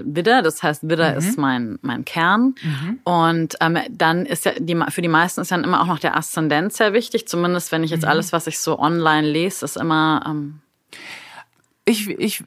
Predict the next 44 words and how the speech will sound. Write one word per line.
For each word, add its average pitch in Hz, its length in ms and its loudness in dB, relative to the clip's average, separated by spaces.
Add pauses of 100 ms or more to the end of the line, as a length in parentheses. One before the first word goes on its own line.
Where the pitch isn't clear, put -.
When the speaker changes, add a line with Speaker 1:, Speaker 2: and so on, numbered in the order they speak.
Speaker 2:
für 208 180 2
mich 262 300 4
ist - 280 2
alles 214 360 4
wichtig, 120 580 -10
aber 180 300 4
die, 185 440 2
ähm, 180 480 2 (540)
äh, 165 320 2
ich - 160 0
sehe 202 340 4
wirklich, 202 340 0
und 180 140 0
dann 175 180 2
gibt's - 220 -2
ja 190 60 2
noch 170 160 2
die - 180 -4
Aspekte 170 460 0
untereinander, 156 640 0
also 143 180 -4
dann 156 240 0
wird 160 160 -4
es 147 120 0
sehr 139 120 -2
komplex. 151 580 -2
Speaker 1:
Ja. 156 340 2 (840)
Speaker 2:
Der 165 120 6
Aszendent 165 680 2 (480)
würde 190 260 4
ich 160 120 2
auch 151 120 2
gerne 160 240 2
mal 160 260 4
mit 156 180 -6
diesem, 143 300 -6 (520)
ähm, 139 520 2
mit 143 280 -4
dieser 147 240 -2
Ansicht, 170 420 0
alle 156 160 4
erzählen 165 320 2
mir 143 100 0
immer, 151 120 0